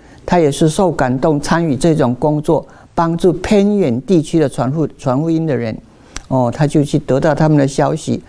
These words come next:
然后照相，然后：“我帮你们建教堂，我帮你们盖厕所，把，盖你们，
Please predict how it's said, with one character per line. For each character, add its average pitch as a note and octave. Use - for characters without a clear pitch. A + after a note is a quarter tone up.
然 B2
后 B2+
照 B2+
相， B2
然 C#3
后 -
：“我 C#3
帮 G#3
你 F#3
们 C3+
建 F3+
教 D#3+
堂， A#2
我 C#3
帮 F#3+
你 F#3
们 C#3+
盖 F3+
厕 D#3+
所， D3
把， F3+
盖 F3
你 D3
们， C3+